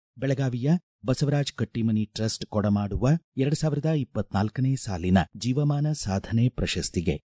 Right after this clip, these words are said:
ಆಯ್ಕೆಯಾಗಿದ್ದಾರೆ. ನೀಟ್ ಯು ಜಿ ಪರೀಕ್ಷೆ ಇಂದು ಮಧ್ಯಾಹ್ನ ಎರಡರಿಂದ ಐದು ಗಂಟೆಯವರೆಗೆ ರಾಜ್ಯಾದ್ಯಂತ ನಡೆಯಲಿದೆ. ಚಿಕ್ಕಮಗಳೂರು ಜಿಲ್ಲೆ ಶೃಂಗೇರಿಯ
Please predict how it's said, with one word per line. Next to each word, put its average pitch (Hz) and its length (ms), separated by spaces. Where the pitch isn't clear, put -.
ಆಯ್ಕೆಯಾಗಿದ್ದಾರೆ. 85 1080
ನೀಟ್ 180 380
ಯು 135 220
ಜಿ 147 180
ಪರೀಕ್ಷೆ 95 640
ಇಂದು 139 220
ಮಧ್ಯಾಹ್ನ 131 440
ಎರಡರಿಂದ 101 640
ಐದು 113 220
ಗಂಟೆಯವರೆಗೆ 87 880
ರಾಜ್ಯಾದ್ಯಂತ 110 760
ನಡೆಯಲಿದೆ. 82 720
ಚಿಕ್ಕಮಗಳೂರು 151 640
ಜಿಲ್ಲೆ 147 320
ಶೃಂಗೇರಿಯ 101 680